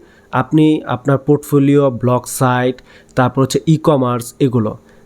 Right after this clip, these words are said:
আমরা যে বাংলাদেশের ওয়েবসাইটগুলো দেখি, বিশেষ করে, আহ, যত গ্যাজেট ট্যাজেট,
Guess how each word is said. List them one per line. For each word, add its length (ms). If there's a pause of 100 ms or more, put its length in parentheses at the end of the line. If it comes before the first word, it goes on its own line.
(160)
আমরা 300
যে 140
বাংলাদেশের 640
ওয়েবসাইটগুলো 680
দেখি, 480
বিশেষ 520
করে, 380 (280)
আহ, 200
যত 240
গ্যাজেট 500
ট্যাজেট, 300